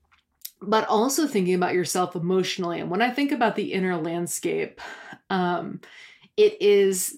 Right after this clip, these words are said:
this metaphor that lives inside of me that is how I have come to understand working with myself,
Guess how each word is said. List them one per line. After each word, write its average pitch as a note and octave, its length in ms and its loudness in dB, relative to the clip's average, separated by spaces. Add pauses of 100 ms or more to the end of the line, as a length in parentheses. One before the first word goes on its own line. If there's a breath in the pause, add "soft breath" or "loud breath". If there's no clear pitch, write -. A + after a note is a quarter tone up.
this F#3 540 0
metaphor F3+ 760 0
that D#3+ 220 -6
lives D#3 280 -6
inside F#3 480 -4
of F3 200 -6
me F3 380 -10 (500 loud breath)
that F#3+ 420 0 (840)
is A#3 220 4
how C#4 720 0
I F3+ 800 0
have G3 320 -2
come G#3+ 540 -2
to G#3 200 -8
understand E3+ 1080 -6 (200)
working F3+ 600 0
with D#3 340 -10
myself, - 720 -8